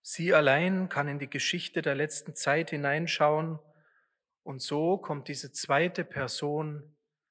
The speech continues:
dem Allmächtigen gleich. Sie wird uns beschrieben als der Löwe von Juda, die Wurzel Davids. Es ist der Messias,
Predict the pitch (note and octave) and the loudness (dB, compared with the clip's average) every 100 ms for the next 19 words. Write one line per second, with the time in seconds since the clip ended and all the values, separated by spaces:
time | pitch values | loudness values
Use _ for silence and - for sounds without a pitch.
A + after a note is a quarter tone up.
0 | _ _ _ - C3 - C3+ C3 D3+ - | _ _ _ -10 -4 0 0 0 -4 -4
1 | - D3+ D#3 D3+ D3 A#2+ - - C3+ C3 | -4 -4 -4 -4 -6 -10 -12 -4 -2 -2
2 | A2 - - - - _ _ _ _ _ | -4 -10 -12 -14 -20 _ _ _ _ _
3 | _ _ _ _ _ _ _ _ _ _ | _ _ _ _ _ _ _ _ _ _
4 | _ - C3 D3+ D3+ D3 - - - E3+ | _ -8 -4 -2 -2 -4 -4 -2 -2 -4
5 | F3 E3+ - C3+ B2 - B2+ B2 C3 D3+ | -4 -4 -4 -6 -6 -8 -6 -6 -6 -6
6 | D3 D3 - - C#3 C3 C3+ C3 G#2+ G#2+ | -8 -10 -10 -14 -12 -12 -12 -10 -10 -10
7 | - _ _ _ _ _ _ _ _ _ | -20 _ _ _ _ _ _ _ _ _
8 | _ _ _ - B2 C3+ D#3 E3+ - D#3 | _ _ _ -14 -10 -4 -2 -2 -4 -6
9 | D3 C3+ _ _ _ _ B2+ C3+ C#3 - | -6 -10 _ _ _ _ -4 -4 -6 -14
10 | - - - - _ _ _ _ _ _ | -14 -16 -14 -16 _ _ _ _ _ _
11 | _ _ _ _ _ _ _ _ _ _ | _ _ _ _ _ _ _ _ _ _
12 | _ _ _ _ _ _ _ _ - C#3 | _ _ _ _ _ _ _ _ -12 -10
13 | C#3 C#3+ C#3 C3 - E3 B2+ G2+ - - | -6 -4 -4 -6 -6 -6 -6 -8 -12 -14